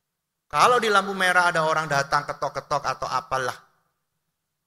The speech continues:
kita gampang aja mungkin nggak lihat, ambil sudah hafal itu pasti cecing lah. Ambil buka kaca sedikit kasih. Ada rasa apa di situ dari kita?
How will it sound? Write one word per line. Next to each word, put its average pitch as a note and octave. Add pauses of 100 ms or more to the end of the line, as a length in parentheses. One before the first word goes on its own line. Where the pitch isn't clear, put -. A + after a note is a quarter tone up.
(560)
kita A3
gampang E3
aja G3+
mungkin E3
nggak C#3
lihat, C3+
ambil C3+
sudah A2
hafal B2
itu B2+
pasti B2
cecing G#2
lah. D#2 (1120)
Ambil D#3+
buka -
kaca C#3
sedikit -
kasih. - (960)
Ada A3+
rasa B3
apa F#3+
di G#2+
situ - (560)
dari G2
kita? -